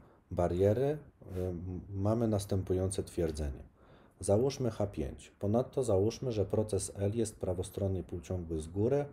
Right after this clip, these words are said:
a U jest prawostronnie półciągły z dołu.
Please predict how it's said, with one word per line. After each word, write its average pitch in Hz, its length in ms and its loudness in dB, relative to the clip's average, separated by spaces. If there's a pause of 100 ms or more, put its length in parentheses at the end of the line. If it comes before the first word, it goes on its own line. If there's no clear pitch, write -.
(500)
a 101 140 -2
U 110 180 -2
jest 117 260 0
prawostronnie 95 600 0
półciągły 82 540 -4
z 73 120 -8
dołu. 127 400 4